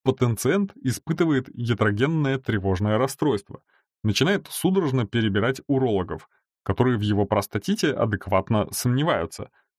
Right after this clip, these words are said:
жрет ненужные антибиотики и кончает жизнь самоубийством, зачеркнуто, доходит до вполне закономерной импотенции. Коллега, что тут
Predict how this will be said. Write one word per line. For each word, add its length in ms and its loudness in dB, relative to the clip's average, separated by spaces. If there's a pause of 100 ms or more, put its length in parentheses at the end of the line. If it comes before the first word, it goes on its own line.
(140)
жрет 400 0
ненужные 460 0
антибиотики 680 -2
и 280 -2
кончает 480 -4
жизнь 300 -8
самоубийством, 760 -10 (180)
зачеркнуто, 680 -2 (100)
доходит 600 0
до 220 0
вполне 720 -2
закономерной 800 0 (260)
импотенции. 680 -2 (1000)
Коллега, 440 2
что 280 0
тут 240 -2